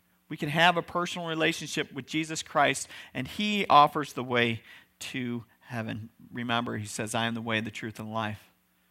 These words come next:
Right? There's a way to know for sure. It starts with surrendering to the Lord, to the great I Am, A K A the everlasting Father. He is there for us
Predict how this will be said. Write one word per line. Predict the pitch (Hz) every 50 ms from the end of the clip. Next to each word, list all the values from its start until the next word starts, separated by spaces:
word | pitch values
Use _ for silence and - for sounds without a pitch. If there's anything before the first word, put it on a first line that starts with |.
| _ _ _ _ _ _ _ -
Right? | 117 113 113 123 131 - - - - _ _ _ _ _ _ _ _ _ _ _ _ _ _ _ _ _ -
There's | 135 147 151 160
a | 151
way | 147 156 160 180 196
to | 196 185
know | 170 160 160 165 170
for | - - 170
sure. | - - - 156 127 117 113 107 107 - - - -
It | - 120
starts | - - 156 160 175 180 - -
with | 180 160 - -
surrendering | - - - 160 147 135 135 139 143 160 175 175 180 180 180 185 185 185 185 -
to | - - 165 165
the | 160 160 156
Lord, | 143 131 117 113 98 104 107 110 107 - - - - - -
to | - -
the | 135 135
great | 127 131 127 131 139 147 151
I | 151 143 143
Am, | 143 131 120 117 113 113 113 107 - _ _ _ _ _ _ _ _ _ _ _ _
A | - 110 117
K | - - 135 101 69 110 113 110 110
A | 110 117 - _ - -
the | - - -
everlasting | 98 107 113 107 110 110 104 101 104 - - 104 104 107
Father. | - - 92 92 92 - - - - 101 - - _ _ _ _ _ _ _ _ _ _ _ _ _ _ _ _ _ _ _ _ _ _
He | _ - 139
is | 139 127 120 123
there | 127 123 131 135 139
for | - - 143 131 123 110
us | 110 107 107 - - - - -